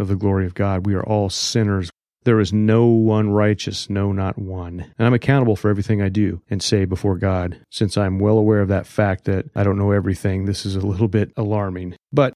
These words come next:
God is faithful, and God does the work. And even in some of my unorthodox approaches, I am constantly asking God, "Is this okay?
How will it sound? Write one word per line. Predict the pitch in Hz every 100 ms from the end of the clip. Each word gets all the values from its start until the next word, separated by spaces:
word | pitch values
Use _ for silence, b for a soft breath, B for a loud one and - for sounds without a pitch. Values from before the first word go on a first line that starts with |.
| -
God | 131
is | 110
faithful, | - 110 92 110 98 _
and | 110
God | 104 107
does | 104 101
the | 95
work. | 104 117 123 - _ _
And | -
even | 107 135 131
in | 120
some | 104 120
of | 113
my | 104 98 -
unorthodox | 113 113 113 107 107 104 101 -
approaches, | - - 117 113 - 95 92 - -
I | 110
am | 104
constantly | - 113 113 - 117 107
asking | 113 101 - 101
God, | 104 98 95 90 -
"Is | 107 90
this | 107 98
okay? | 107 - 104 95 92